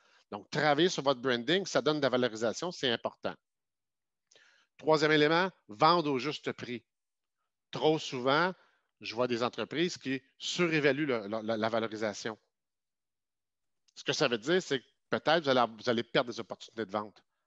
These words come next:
Vous allez perdre des bons acheteurs. Je crois que mon entreprise vaut trois millions, vaut quatre millions.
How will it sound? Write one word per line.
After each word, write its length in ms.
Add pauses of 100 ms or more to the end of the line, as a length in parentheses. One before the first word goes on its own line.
(280)
Vous 60
allez 140
perdre 260
des 160
bons 320
acheteurs. 460 (640)
Je 200
crois 300
que 60
mon 120
entreprise 560
vaut 200
trois 260
millions, 360
vaut 140
quatre 240
millions. 420